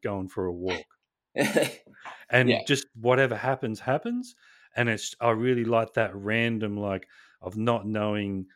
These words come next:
Speaker 1: and I just, I don't plan anything. I just, I just go for a walk on there, and I'll just go to Canada, and I'll just walk around in the Yukon or whatever, and I'll just see what happens.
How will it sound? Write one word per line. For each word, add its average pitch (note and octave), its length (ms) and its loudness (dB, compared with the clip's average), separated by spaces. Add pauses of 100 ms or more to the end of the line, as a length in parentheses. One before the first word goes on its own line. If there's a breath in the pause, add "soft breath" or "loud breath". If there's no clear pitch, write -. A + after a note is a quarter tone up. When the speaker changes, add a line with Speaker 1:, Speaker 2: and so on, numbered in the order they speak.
(280 soft breath)
Speaker 1:
and A2+ 120 0
I A2+ 80 2
just, A2 340 -2
I A#2 60 -2
don't B2+ 240 0
plan A#2+ 220 -2
anything. A#2+ 160 -8
I A2+ 40 2
just, A#2+ 360 -6
I C3 100 2
just C#3 220 -10
go C3+ 140 0
for C3 140 -4
a A2 60 -2
walk C3+ 340 0
on C#3 160 0
there, E3 280 -2
and C3 120 -4
I'll A#2+ 100 0
just B2 220 -6
go G#2+ 140 -4
to G2 80 -6
Canada, C3 580 -4 (340 loud breath)
and A#2+ 140 -4
I'll A2 100 -2
just A2 240 -6
walk A2+ 280 0
around A2+ 240 -2
in G#2+ 100 -6
the G#2 80 -6
Yukon A2+ 520 -4
or G2+ 80 -8
whatever, A2+ 300 -2
and G2+ 100 -4
I'll F#2+ 60 -10
just - 340 -12 (160)
see - 240 -4
what F#2+ 120 -2
happens. F#2+ 520 -6